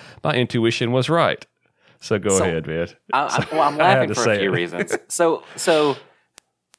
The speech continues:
Speaker 2: so for our George Lucas fans out there, here's the thing I wanna give Lucas credit for, and then I'm gonna try to throw a little analogy in there. Um,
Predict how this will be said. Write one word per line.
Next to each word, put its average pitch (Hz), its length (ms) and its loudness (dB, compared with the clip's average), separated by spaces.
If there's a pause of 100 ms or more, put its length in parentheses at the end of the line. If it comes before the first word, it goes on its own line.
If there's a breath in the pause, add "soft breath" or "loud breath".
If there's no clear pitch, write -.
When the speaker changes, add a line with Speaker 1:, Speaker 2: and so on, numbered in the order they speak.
(220)
Speaker 2:
so 196 240 0
for 190 180 4
our 151 160 4
George 131 300 -6
Lucas 110 260 -8
fans 82 260 -20
out 82 180 -18
there, 85 180 -20
here's 240 240 -8
the 226 80 -2
thing 156 200 -8
I 123 60 -2
wanna 117 260 -4
give 101 160 -8
Lucas 104 320 -8
credit 98 320 -8
for, 98 160 -6
and 92 120 -4
then 95 80 -4
I'm 104 80 -4
gonna 95 160 -4
try - 300 -2
to 98 360 -2 (220)
throw 113 80 0
a 101 100 0
little 95 180 0
analogy 87 460 -4
in 76 80 -14
there. 76 240 -14 (720 soft breath)
Um, 117 460 -2